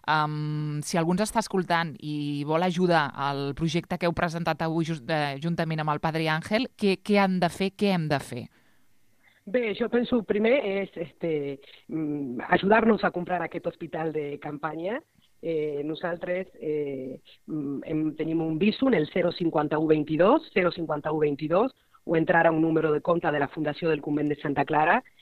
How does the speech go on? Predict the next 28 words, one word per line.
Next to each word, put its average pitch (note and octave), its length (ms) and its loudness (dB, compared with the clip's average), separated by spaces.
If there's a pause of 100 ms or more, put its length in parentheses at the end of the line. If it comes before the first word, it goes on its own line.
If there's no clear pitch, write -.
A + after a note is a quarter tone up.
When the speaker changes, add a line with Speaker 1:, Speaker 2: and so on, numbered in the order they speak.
(160)
Speaker 2:
i D3 120 0
fer E3 220 2
una D#3+ 140 6
aportació D3 480 0
i F3 40 2
posar D#3 300 0
que - 80 -4
és D3+ 60 -8
per D3 160 -4
l'hospital C#3+ 600 2
de, C3 320 -2
de, C3 160 -4
de, C3+ 160 -6
de C3 120 -2
campanya, C3 520 0
no? F3 180 0 (440)
Eh, D3 420 6
per E3+ 120 4
una F3 160 8
banda, G3+ 580 4
és D3 160 -6
jo. D#3 200 -4
Per D#3 140 -4
altra F3 160 -4
banda, G#3 220 -2
estem G3+ 240 -4
buscant F#3 340 -4
també F#3 500 -2